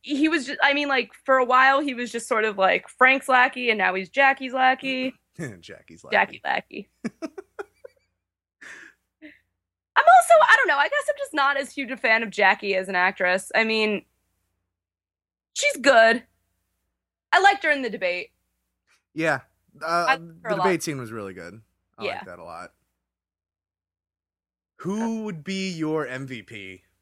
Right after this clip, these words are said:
Speaker 2: of this season so far?
Speaker 1: Let's see. Um,
Speaker 2: And there's nothing wrong with going with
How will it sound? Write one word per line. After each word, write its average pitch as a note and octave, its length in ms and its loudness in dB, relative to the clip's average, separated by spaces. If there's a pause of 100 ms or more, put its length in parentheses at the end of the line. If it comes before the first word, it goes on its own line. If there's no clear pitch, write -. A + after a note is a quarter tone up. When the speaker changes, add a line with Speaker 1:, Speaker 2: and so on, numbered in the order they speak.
(580)
Speaker 2:
of G#2+ 140 -18
this G2 140 -18
season F#2+ 320 -20
so F#2+ 180 -18
far? F#2+ 320 -14 (4000)
Speaker 1:
Let's C4 260 -8
see. F3+ 420 -8 (180)
Um, C#4+ 500 6 (4000)
Speaker 2:
And E3 120 -6
there's F3 180 -6
nothing F#3+ 300 -4
wrong D#3 240 -6
with C3+ 160 -10
going A#2+ 500 -8
with G#2+ 340 -10